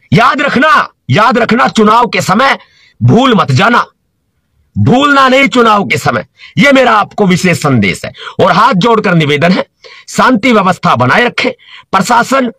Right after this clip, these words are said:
सरकार के साथ मिलकर विवाद पैदा करना चाहते हैं, लेकिन आप कोई भी व्यक्ति विवाद मत प-, पैदा होने देना।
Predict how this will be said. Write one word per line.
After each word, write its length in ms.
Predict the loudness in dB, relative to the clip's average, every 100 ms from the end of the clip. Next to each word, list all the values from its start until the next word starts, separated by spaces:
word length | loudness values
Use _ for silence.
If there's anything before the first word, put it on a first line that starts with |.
| _
सरकार 420 | -4 -2 0 -2
के 140 | -2 -4
साथ 220 | -2 0
मिलकर 360 | 0 0 -2
विवाद 360 | -2 0 0 0
पैदा 280 | -2 0 -2
करना 320 | -2 0 0
चाहते 440 | 0 -2 0 0
हैं, 140 | 0 -2 -10 -12 -2
लेकिन 280 | 0 0 -2 0
आप 260 | 0 0
कोई 260 | 0 2 4
भी 140 | 2
व्यक्ति 320 | 0 -2 0
विवाद 380 | 2 2 2 2
मत 180 | 0 -2
प-, 220 | -4 -4 0
पैदा 200 | 0 2
होने 280 | 0 0
देना। 280 | -2 -2 -2